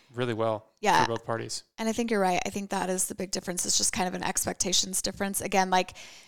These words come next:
Speaker 2: just to kind of use as an example, um, with our former folks, we usually brought Jack to them, again, because they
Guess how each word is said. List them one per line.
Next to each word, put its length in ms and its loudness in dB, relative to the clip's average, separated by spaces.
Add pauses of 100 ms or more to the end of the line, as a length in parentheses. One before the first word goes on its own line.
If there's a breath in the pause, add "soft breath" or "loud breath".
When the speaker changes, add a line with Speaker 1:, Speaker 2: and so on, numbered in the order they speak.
(140 loud breath)
Speaker 2:
just 420 2
to 100 0
kind 180 2
of 140 2 (720)
use 380 0
as 140 0
an 80 -4
example, 600 0 (420 loud breath)
um, 420 2 (100)
with 200 0
our 220 4
former 340 0
folks, 580 2 (680 soft breath)
we 520 0
usually 380 4
brought 260 4
Jack 240 2
to 100 2
them, 400 4
again, 260 2
because 280 -2
they 300 0